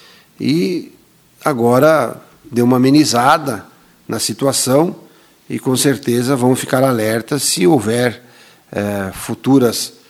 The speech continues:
eventos aí que a Defesa Civil vai estar monitorando, vai estar avisando para que a gente possa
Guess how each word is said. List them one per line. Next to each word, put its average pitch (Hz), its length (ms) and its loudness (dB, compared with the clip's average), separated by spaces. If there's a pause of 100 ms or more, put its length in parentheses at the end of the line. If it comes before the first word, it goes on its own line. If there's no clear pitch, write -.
(460)
eventos 120 640 0
aí 131 460 0
que - 160 -4
a 170 40 2
Defesa 143 280 0
Civil 123 260 2
vai 123 260 2
estar 113 320 -4
monitorando, 113 720 2
vai 117 140 -2
estar 113 340 -4 (440)
avisando 110 560 -2
para 143 180 -4
que - 160 -6
a 139 60 0
gente 123 260 -8
possa 120 580 -6